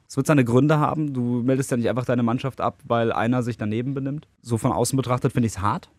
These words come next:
dass, äh, eine ganze Mannschaft wegen, äh, einer Person so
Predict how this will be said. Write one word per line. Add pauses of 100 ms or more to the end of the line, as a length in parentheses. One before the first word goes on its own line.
(580)
dass,
äh,
eine
ganze
Mannschaft
wegen,
äh,
einer
Person
so